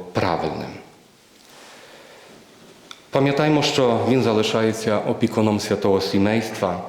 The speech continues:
він є покровителем Христової Церкви. І як часто тепер його називають заступником перед Богом у важких часах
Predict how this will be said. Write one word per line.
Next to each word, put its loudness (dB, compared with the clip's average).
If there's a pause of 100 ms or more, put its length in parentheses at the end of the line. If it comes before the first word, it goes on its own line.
(140)
він 2
є 2
покровителем 0 (320)
Христової 0
Церкви. -2 (600)
І 2
як 2 (180)
часто 0
тепер 0
його 2
називають 0
заступником 0 (300)
перед 0
Богом 0
у 4
важких -2
часах -2